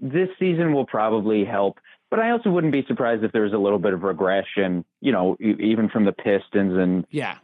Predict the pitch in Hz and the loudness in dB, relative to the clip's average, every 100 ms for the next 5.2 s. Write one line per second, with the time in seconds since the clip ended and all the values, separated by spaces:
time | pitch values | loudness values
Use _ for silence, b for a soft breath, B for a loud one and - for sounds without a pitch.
0 | - 113 101 - 107 98 90 87 - 104 | -2 2 2 0 0 0 2 0 0 0
1 | 104 92 98 95 - 147 151 185 160 214 | 0 -4 -2 0 0 0 0 -2 0 -2
2 | 247 - - - 117 95 80 - - - | 0 -4 -4 -4 -2 -2 -4 -10 -10 -4
3 | 123 185 208 196 139 101 - 98 95 85 | 0 0 0 0 0 -2 -2 0 0 -2
4 | 71 - 95 78 58 156 180 226 - 453 | -6 -10 -8 -8 -4 -4 0 -2 0 0
5 | 269 | 0